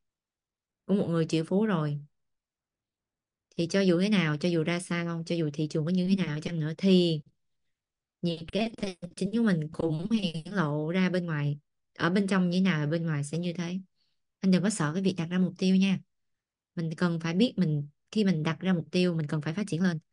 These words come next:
Chứ không phải ngồi hình dung tưởng tượng xong không phát triển gì hết. Được không ạ? À, khi đã đặt ra những cái mục tiêu mới, chúng ta cần phải biết rằng mình cần phải phát triển lên.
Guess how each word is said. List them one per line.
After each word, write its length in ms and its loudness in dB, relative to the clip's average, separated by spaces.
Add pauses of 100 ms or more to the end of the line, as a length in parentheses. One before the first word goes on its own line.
(220)
Chứ 100 0
không 60 0
phải 120 0
ngồi 140 0
hình 140 -2
dung 120 -2
tưởng 120 -4
tượng 280 0
xong 180 -4
không 100 -4
phát 140 -6
triển 160 -2
gì 80 2
hết. 140 -4 (3000)
Được 100 0
không 120 2
ạ? 120 -2 (1080)
À, 240 0
khi 300 6
đã 500 0
đặt 180 -2
ra 200 2
những 160 0
cái 120 0
mục 140 0
tiêu 160 2
mới, 260 -2
chúng 180 -4
ta 160 -2
cần 240 0
phải 160 -4
biết 200 0
rằng 280 0
mình 220 0
cần 220 -2
phải 100 -4
phát 140 -8
triển 160 -6
lên. 180 -4